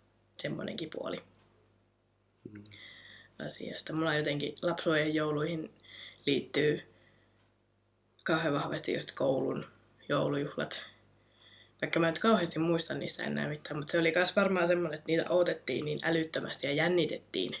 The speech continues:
Speaker 1: sitä hommaa, että kun sinne joutui sinne lavalle menemään, niin tota, se oli jotakin ihan, ihan lapsen mielelle hankala homma. <laughs> Ainahan noista on selvinnyt.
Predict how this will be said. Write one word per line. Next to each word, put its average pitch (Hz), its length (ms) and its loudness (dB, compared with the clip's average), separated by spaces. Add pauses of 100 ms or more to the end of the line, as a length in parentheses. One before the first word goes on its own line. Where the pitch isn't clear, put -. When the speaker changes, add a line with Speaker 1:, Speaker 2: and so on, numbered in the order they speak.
(180)
Speaker 1:
sitä - 220 -4
hommaa, 156 460 -4
että - 160 -8
kun 143 100 -6
sinne 143 180 -8
joutui 170 300 2
sinne 156 180 -2
lavalle 160 440 -2 (680)
menemään, 208 480 4
niin - 100 -12 (120)
tota, - 240 -4 (560)
se - 80 2
oli 156 120 2
jotakin - 340 -2
ihan, - 200 -8 (920)
ihan 180 380 -10 (1400)
lapsen 196 320 -2
mielelle 196 500 -2 (1200)
hankala 208 500 2
homma. 240 260 4 (220)
<laughs> 294 160 4 (1400)
Ainahan 180 420 -4
noista 196 260 -4
on 180 60 0
selvinnyt. 180 560 -6